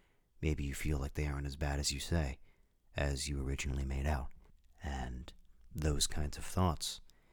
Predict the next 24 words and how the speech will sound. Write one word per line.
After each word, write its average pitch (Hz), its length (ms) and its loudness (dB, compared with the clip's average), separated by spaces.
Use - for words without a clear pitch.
is 71 240 0
what 69 180 -2
leads 76 240 0
a 73 60 0
lot 76 320 4
of 78 100 -2
people 87 400 2
to 80 100 -6
go 76 180 0
back 69 400 -4
to 69 320 -4
their 69 380 -2
very 69 460 -2
controlling 69 580 -2
or 67 80 -4
very 67 300 -4
toxic 69 520 -6
relationships. - 800 0
It's, - 560 -2
it's - 180 2
something 82 500 6
that 78 160 2
I 73 200 0
cannot 76 560 2